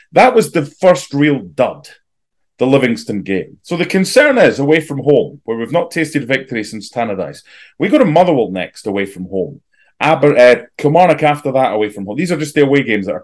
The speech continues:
coming up. A lot of these are gonna be Sunday fixtures as well, where we've either played on Thursday at home or we've had to travel back.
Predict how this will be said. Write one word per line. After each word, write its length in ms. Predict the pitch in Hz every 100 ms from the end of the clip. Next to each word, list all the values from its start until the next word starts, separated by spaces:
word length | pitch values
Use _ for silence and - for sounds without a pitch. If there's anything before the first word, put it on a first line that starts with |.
| -
coming 180 | 123 117
up. 220 | 98 - _ _ _ _ 120
A 80 |
lot 140 | 170 233
of 60 |
these 140 | 202 160
are 60 |
gonna 100 | 160 143
be 200 | 123 180
Sunday 200 | 143 143
fixtures 500 | 127 - - 110 95
as 120 | 98
well, 300 | 156 135 76 113
where 160 | 110
we've 160 | 104 104
either 420 | 110 104 98 - -
played 300 | 131 131 127
on 180 | 110 98
Thursday 480 | - 127 117 107
at 80 | 95
home 300 | - 180 185
or 180 | 135 131
we've 180 | 147 190
had 140 | 170
to 80 | 143
travel 360 | - 143 131 95
back. 500 | 147 151 82 -